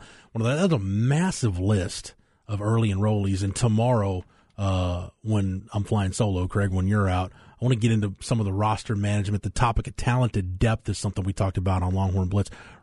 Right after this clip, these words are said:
Running back, you've still got it. Not a ton of proven commodities, but you've got talent. Cedric Baxter is a part of that mix now. Uh, and Chip actually talked to his dad and some people around him, so really find out kinda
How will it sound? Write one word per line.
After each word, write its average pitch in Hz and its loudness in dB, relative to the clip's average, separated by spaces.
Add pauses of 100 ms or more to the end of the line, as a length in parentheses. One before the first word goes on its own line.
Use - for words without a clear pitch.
Running 170 4
back, 165 2
you've 139 -2
still 170 0
got 143 0
it. 98 -10
Not 120 0 (120)
a 120 -6
ton 160 2
of 127 -2
proven 156 4
commodities, 127 0
but 104 -8
you've 104 -2
got 123 0
talent. 120 0
Cedric 110 -4
Baxter 117 0
is 98 0
a 101 -2
part 113 2
of 104 2
that 98 -2
mix 151 2
now. 156 2 (360)
Uh, 107 2
and 107 0
Chip 127 2
actually 117 0
talked 110 0
to 110 0
his 95 -2
dad 123 4
and 101 0
some 98 -8
people 107 0
around 107 0
him, 101 2
so 98 -2
really 110 2
find 104 0
out 101 0
kinda 101 0